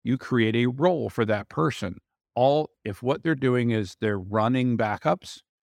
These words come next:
they should have the ability to run backups, and that is it.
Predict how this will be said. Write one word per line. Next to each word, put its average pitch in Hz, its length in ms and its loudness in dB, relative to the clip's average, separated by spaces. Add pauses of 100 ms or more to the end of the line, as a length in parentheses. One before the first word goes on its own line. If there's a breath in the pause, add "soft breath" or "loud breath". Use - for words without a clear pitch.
(160)
they 127 180 4
should 123 180 -2
have 123 180 0
the 127 100 2
ability 117 340 0
to 117 140 -2
run 113 400 2
backups, 123 520 -4
and 117 200 -6
that 107 260 0
is 95 260 -2
it. 123 420 -2